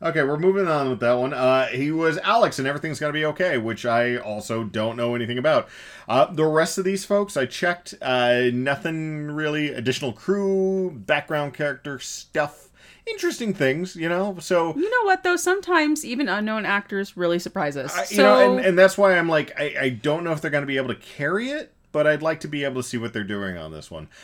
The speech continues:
Speaker 2: Uh, we're gonna be a little bit less, like, more vague about, uh, the thing
Speaker 1: 'Cause
Speaker 2: we're,
Speaker 1: we want you to
Speaker 2: we're
Speaker 1: see
Speaker 2: coming
Speaker 1: it.
Speaker 2: back.
Speaker 1: Yeah, we want you to see it.
Speaker 2: Uh, you
Speaker 1: Uh,
Speaker 2: know, 'cause
Speaker 1: maybe.
Speaker 2: it's, yeah.
Speaker 1: Maybe.
Speaker 2: And
Speaker 1: Well,
Speaker 2: even
Speaker 1: we'll
Speaker 2: if we don't want you to see it, we're not gonna go directly into it. But we are gonna do a lot of comparing and contrasting. We did watch, uh, Hellraiser,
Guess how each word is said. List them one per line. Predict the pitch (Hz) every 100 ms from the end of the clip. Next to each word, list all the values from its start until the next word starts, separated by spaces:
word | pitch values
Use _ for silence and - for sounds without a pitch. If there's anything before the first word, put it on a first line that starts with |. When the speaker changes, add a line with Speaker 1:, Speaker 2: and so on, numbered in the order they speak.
| - -
Speaker 2:
Uh, | 110 127
we're | 151
gonna | 233
be | 240
a | 214
little | 208
bit | 196 185 165
less, | 139 160 170 - - - _ _ -
like, | 156 113
more | 131 151
vague | 123 104 123 131 151 170 185
about, | 160 160 156 151 160
uh, | 151 151
the | 143
thing | 143 156 151
Speaker 1:
'Cause | 330
Speaker 2:
we're, | 294
Speaker 1:
we | 415
want | 466 392
you |
to | 415 -
Speaker 2:
we're |
Speaker 1:
see | -
Speaker 2:
coming | 381 220
Speaker 1:
it. |
Speaker 2:
back. | 143 143 -
Speaker 1:
Yeah, | 339 349
we | 294
want | 359 359
you | 330
to |
see | 311 -
it. | 139 -
Speaker 2:
Uh, | 185
you | 202 190
Speaker 1:
Uh, |
Speaker 2:
know, | 160
'cause | 277 262
Speaker 1:
maybe. | 170 139
Speaker 2:
it's, | - - -
yeah. | -
Speaker 1:
Maybe. | -
Speaker 2:
And | 151 156 _
Speaker 1:
Well, | 208
Speaker 2:
even | 196
Speaker 1:
we'll | 254 294
Speaker 2:
if | 254
we | 180
don't | 165
want | 147 135
you | 131
to | 110
see | -
it, | 107
we're | 107
not | 113
gonna | 107 101
go | 95 95 82
directly | 107 101 104
into | 98 107
it. | 113
But | 127
we | 151
are | 220 262
gonna | 254
do | 214 208
a |
lot | 190 175
of | 156
comparing | 147 147 143 131
and | 117
contrasting. | 110 123 120 123
We | 123
did | 117 190 220
watch, | 151 156 165 - - - - -
uh, | - 123 117
Hellraiser, | 117 170 170 165 151 156